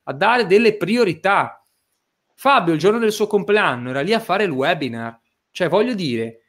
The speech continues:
quanta gente c'è che c'ha da fare i cazzi suoi nel giorno del suo compleanno? Lui era lì a fare il webinar, capito? Allora, nel momento in cui tu, è più importante la tua missione, il tuo futuro, la tua vita,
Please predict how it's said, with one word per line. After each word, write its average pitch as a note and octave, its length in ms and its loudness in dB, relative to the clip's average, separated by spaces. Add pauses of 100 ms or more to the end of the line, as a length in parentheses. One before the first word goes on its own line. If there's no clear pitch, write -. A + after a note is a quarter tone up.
(100)
quanta A3+ 400 2
gente D4 360 2
c'è - 540 -2
che - 160 -2
c'ha G3 220 2
da G3+ 100 4
fare G3 220 2
i F3+ 80 2
cazzi F#3 320 -2
suoi F3 300 2
nel E3+ 100 -2
giorno E3 220 -2
del D#3 100 0
suo D3+ 140 -6
compleanno? C3+ 580 -2
Lui G#3 100 4
era A#3 80 4
lì G3+ 120 0
a B3+ 60 2
fare F#3+ 200 -2
il F3 80 2
webinar, B2+ 560 -2 (460)
capito? C3 600 -4 (640)
Allora, F3 600 2
nel E3+ 140 -4
momento C4+ 300 -2
in A#3+ 40 -4
cui G3+ 220 -6
tu, E3+ 260 -2
è C#3 140 -2
più A#3+ 100 -4
importante A3 540 0
la E3+ 80 0
tua F3+ 120 0
missione, E3 440 0
il C3+ 80 -2
tuo E3+ 120 0
futuro, D#3+ 420 0
la D3 120 0
tua D#3+ 140 -2
vita, B2+ 600 -4